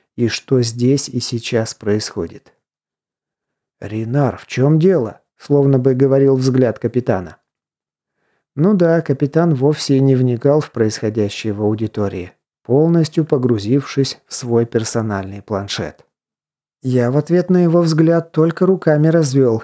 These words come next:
и легким кивком показал на Чероплета. Мол, это не я, это все он, а я здесь вообще не при делах. «Мастер-магистр»,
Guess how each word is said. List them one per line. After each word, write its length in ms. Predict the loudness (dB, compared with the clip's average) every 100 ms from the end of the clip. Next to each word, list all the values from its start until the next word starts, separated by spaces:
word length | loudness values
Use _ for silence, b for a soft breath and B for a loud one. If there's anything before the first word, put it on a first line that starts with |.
| -4
и 100 | 0
легким 560 | 2 2 0 -2 -4 -2
кивком 480 | -6 -6 0 0 0
показал 500 | 0 -2 0 2 2
на 160 | 0
Чероплета. 720 | -2 -2 -2 -2 -2 -2 -8 -14 _ _ _ _
Мол, 240 | -10 -6 -6
это 200 | -6 -6
не 180 | -6 -2
я, 340 | -2 -2 -6
это 200 | -14 -10
все 260 | -10 -10 -4
он, 280 | -2 -2 -4 _ _ _
а 120 | -12
я 220 | -10 -8
здесь 320 | -4 -2 -2
вообще 460 | -2 -2 -2 -2 -2
не 120 | -2
при 160 | -2 2
делах. 480 | 2 2 -2 -8 _ _ _ _ _ _ _ _ _ _ _ _ _ _ _ _ _ _
«Мастер-магистр», 1200 | -10 -2 0 2 2 2 2 2 0 -2 -10 -12